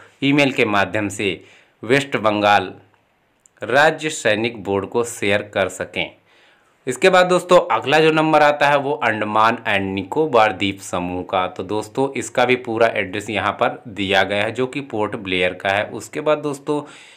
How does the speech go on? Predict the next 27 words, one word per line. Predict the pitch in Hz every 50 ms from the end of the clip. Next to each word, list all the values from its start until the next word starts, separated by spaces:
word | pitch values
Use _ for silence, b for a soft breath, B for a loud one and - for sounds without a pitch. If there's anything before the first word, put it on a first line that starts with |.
| B B B B B
यहाँ | 117 117 127 127 143 151
पर | 143 147 143 143 147 135
दो | 120 104 101 123 139 143
फ़ोन | 143 - - 131 131 123
नंबर | 113 113 113 113 135 135
जारी | 110 98 107 107 104 107 113 113
किए | 110 - 120 117 123 123
गए | 123 127
हैं। | 135 143
साथ | 139 139 - 131 127 131 127 139
ही | 131
दोस्तों | 123 123 120 117 - - 131 127 - 135
एक | 131 139 139 135
मोबाइल | 123 117 110 104 110 107 104 101
नंबर | 101 98 98 98 107 110
भी | 113 120 139 139
दिया | 131 110 101 90 90 87 87 87
गया | 85 92 90 92 92
है | 92 95 98 95 95 - B B B B B B B B B
और | - 151 160 170 160
दोस्तों | 165 165 156 160 - 165
यहाँ | 151 143 139 147 151
पर | 147 - 147 143 143 147 B B B B B B -
एक | 139 156 165 - - - -
ईमेल | 127 117 120 127 131 127 123
आईडी | 123 110 107 101 110 113
भी | 113 127 143